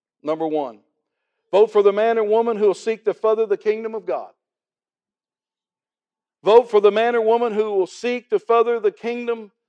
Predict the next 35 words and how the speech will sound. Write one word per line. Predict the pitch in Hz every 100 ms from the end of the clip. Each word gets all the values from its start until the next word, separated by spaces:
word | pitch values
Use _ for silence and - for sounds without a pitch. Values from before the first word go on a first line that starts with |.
| _ -
of | 202 170
God, | 175 139 - _ -
God's | 175 190 165
will | 190 185
on | 180 170
the | 156
earth. | 131 110
Jesus | 160 190 170 170
said | 185 180 180 _ _ _ _ _ -
he | 180
directed | 175 190 202 202
his | 180 175
fo-, | 202 196 196 -
followers | 208 214 208 196
to | 175
pray | - 202
for | 190 160
God's | 185 196 185
will | 190 190
to | 175
be | 180
done | 170 170
on | 165 160
earth. | 135 170
How | 214
many | 226
want | 220 214
to |
see | 220 185
God's | 208 202 165
will | 180 160
done | 156 156
on | 143
this | 139 -
earth? | 131